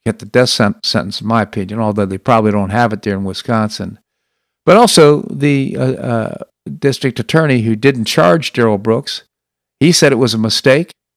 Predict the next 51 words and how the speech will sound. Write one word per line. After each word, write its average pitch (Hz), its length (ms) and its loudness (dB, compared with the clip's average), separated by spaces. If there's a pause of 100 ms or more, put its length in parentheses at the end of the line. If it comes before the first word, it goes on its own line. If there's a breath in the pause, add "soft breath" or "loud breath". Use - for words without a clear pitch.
Well, 110 300 -4 (120)
he 123 80 -4
should 117 220 -8
go 113 140 0
to 98 100 -6
jail 101 320 -4
too, 117 380 -4
and 101 120 -8
I 101 120 -6
think 110 240 -6
he 117 80 -6
should 107 180 -6
be 101 60 -14
charged 104 420 0 (160)
as 110 220 -6
an 104 100 -6
accessory 107 800 -4
after 113 320 -8
the 98 120 -10
fact. 95 380 -8 (3000)
Well, 170 180 6
what's 190 180 6
playing 175 300 4
out 156 240 4
is 117 100 0
a 120 60 0
study 180 400 2
in 110 100 0
contrast 151 640 -2
between 117 340 -4
two 135 180 -6
states 123 400 -6
that 98 160 -10
couldn't 147 260 -2
be 110 160 0
more 104 220 0
different. 113 440 0
New 127 120 2
Yorkers 131 580 2
are 110 80 0
continuing 143 680 2
to 113 80 0
lose 113 320 2
their 165 160 4
jobs 107 420 2
over 104 200 2
a 92 40 0
vaccine 127 640 2
mandate, 101 500 0
while 113 300 2
Floridians 131 960 2